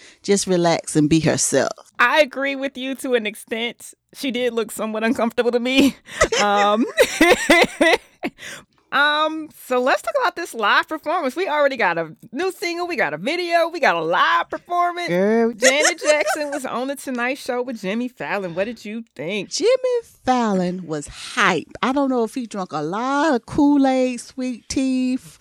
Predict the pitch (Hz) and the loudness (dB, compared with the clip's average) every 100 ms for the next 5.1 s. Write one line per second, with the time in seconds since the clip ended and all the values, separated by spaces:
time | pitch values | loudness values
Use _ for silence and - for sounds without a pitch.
0 | - - 254 247 233 202 180 _ - 165 | -4 -2 -2 -4 -8 -8 -10 _ -4 -2
1 | 214 247 339 392 320 240 233 226 170 165 | 0 0 0 2 0 0 0 0 0 -6
2 | 170 165 165 160 156 151 202 220 - 339 | -6 -6 -4 -4 -4 -4 2 2 4 4
3 | 302 622 - - - 381 381 - - 359 | 4 4 4 2 2 -4 -4 -6 -6 2
4 | 330 - 156 143 156 156 156 151 147 143 | 2 2 -4 -6 -2 0 0 0 -2 -2
5 | 135 | -6